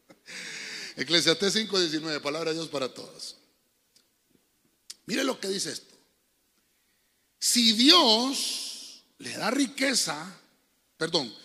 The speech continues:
si Dios le da a uno riqueza, propiedades y el poder disfrutar de ellas, hay que aprovechar, aceptar lo que Dios le da a uno como regalo,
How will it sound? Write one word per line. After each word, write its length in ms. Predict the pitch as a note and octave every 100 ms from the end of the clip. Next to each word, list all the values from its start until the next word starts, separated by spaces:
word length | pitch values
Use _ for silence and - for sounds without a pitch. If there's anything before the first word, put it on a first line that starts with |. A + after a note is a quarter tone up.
| -
si 240 | - - G3+
Dios 260 | A#3+ C4
le 140 | G#3 G3+
da 300 | G#3+ F3+ -
a 200 | D3 E3
uno 440 | C4 D#4+ A#3 F3+
riqueza, 920 | E3+ G3 G#3 - G3 F3 - D3+ D3+ - _ _ _ _
propiedades 1300 | - C#4+ E4 - B3+ G#3+ F3 C3 C3 D3 E3+ - - - _ _ _ _ _ - _
y 200 | G#3+ G#3+
el 240 | A#3 A#3 -
poder 580 | G#3+ G3 G#3 D4 E4
disfrutar 1200 | D4 C#4 B3 - A#3 B3 A3+ - - C4+ C4+ C4+
de 440 | G#3+ G3 F3+ E3 C3+
ellas, 840 | A#2 - - - - - - - _ _ _ _ _ _ - -
hay 160 | - D#4
que 140 | -
aprovechar, 960 | - - B3 G3+ G3 - C#4+ E4 C#4+ - - _ _ _ _ _ _ _ _ _ _ _ -
aceptar 800 | - G#3 - G#3+ - - D4 D#4+
lo 220 | D#4 C4+ -
que 180 | A3
Dios 300 | G#3 A#3+ C#4+
le 160 | A#3+ G3+
da 260 | A3+ C4+ -
a 140 | G3
uno 520 | A3+ D4+ D4 C#4 -
como 460 | - A3 G#3+ G#3 G#3
regalo, 680 | F#3+ G3 G3 D4+ D#4 C#4 A3